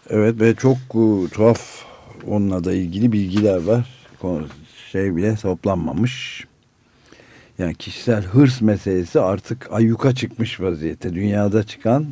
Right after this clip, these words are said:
Türkiye'de de aynen öyle devam ediyor. Yani Hacettepe Üniversitesi'ne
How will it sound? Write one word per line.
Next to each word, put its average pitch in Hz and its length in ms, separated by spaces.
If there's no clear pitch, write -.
Türkiye'de 92 560
de 139 60
aynen 98 380
öyle 82 260
devam 101 380
ediyor. 92 360
Yani 95 500
Hacettepe 82 800
Üniversitesi'ne 92 920